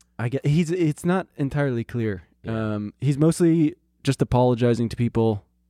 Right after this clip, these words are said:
Speaker 1: and people are in the comments begging him to please. But I will say, I, I mean, I don't know how he'll do it.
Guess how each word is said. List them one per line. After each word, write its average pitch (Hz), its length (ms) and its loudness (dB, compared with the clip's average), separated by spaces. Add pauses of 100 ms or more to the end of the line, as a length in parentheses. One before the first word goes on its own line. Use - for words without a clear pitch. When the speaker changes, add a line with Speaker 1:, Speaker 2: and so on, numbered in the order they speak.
(180)
Speaker 1:
and 120 140 2
people 131 260 4
are 113 200 4
in 120 220 -2
the 107 60 -2
comments 107 340 0
begging 101 340 -2
him 101 160 -2
to 104 100 -8
please. 98 500 -4 (300)
But 220 240 2
I 165 120 2
will 220 220 2
say, 123 520 -2 (720)
I, 175 80 -8 (420)
I 160 80 0
mean, 175 160 2
I 185 80 0
don't 240 100 2
know 160 120 2
how 156 200 2
he'll 135 120 -2
do 165 160 2
it. - 100 -4